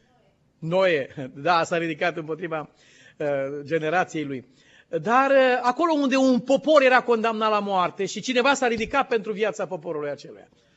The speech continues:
Uh, ce părere aveți despre moașele egiptene? Ce părere aveți de persoanele acestea? Ce părere aveți?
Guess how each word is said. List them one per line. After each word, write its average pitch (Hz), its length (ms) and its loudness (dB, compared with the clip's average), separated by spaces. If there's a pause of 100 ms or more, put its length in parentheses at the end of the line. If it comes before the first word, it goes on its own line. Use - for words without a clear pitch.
(360)
Uh, 247 160 4
ce 330 120 4
părere 311 240 6
aveți 277 280 4
despre 247 580 2 (160)
moașele 277 720 4
egiptene? 175 1000 4 (2000)
Ce 392 300 4
părere 339 360 8
aveți 277 320 8
de 247 100 4
persoanele 214 500 -2
acestea? 170 480 -14 (1400)
Ce 339 200 0
părere 277 500 4
aveți? 233 580 -2